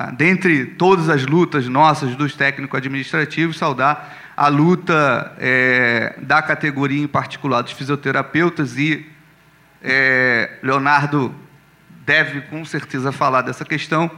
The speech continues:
porque ele é um dos, né, batalhadores nisso aí em relação à luta dos fisioterapeutas com relação à, à, à carga horária. Leonardo, é, nos pediu pra gente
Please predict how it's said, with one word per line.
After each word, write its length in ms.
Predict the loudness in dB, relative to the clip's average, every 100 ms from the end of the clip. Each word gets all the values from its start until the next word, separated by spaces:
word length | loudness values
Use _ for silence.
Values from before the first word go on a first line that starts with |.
| -18 -20 -20 _ -6
porque 840 | -2 -2 -2 0 2 2 0 -2 -10 -20 _
ele 220 | -6 -2 0
é 80 |
um 160 | 0 -2
dos, 400 | -2 -2 -4 -14 -20 _ _ _ _ -4
né, 540 | 0 2 2 0 -4 -14 -20 -4
batalhadores 920 | -2 2 4 4 2 4 4 4 2
nisso 240 | -2 -2 -2
aí 280 | 0 0
em 100 | -2
relação 720 | -4 -4 -4 -4 -2 0 0 -2 -12 -20 -20 -20 -20 _
à 120 | 2 4
luta 440 | 6 4 4 0
dos 120 | -2
fisioterapeutas 920 | -4 -4 -4 -2 -2 -2 0 -2 -4 -8
com 80 |
relação 360 | -4 -4 -4 -6
à, 120 | -8 -10 -10
à, 600 | -6 -4 -4 -8 -14 -20 _ _ _ _
à 140 | -12
carga 280 | -8 -8 -6
horária. 520 | -6 -2 -4 -6 -16 _ _ _ _ _ _ _ -6
Leonardo, 720 | -4 0 2 2 0 -2 -4 -18 -20 _ _
é, 720 | -2 2 2 4 2 2 2 0
nos 180 | -2
pediu 480 | -2 -4 0 4 4 4
pra 180 | 0
gente 640 | 0 0 0 -2 -2 -2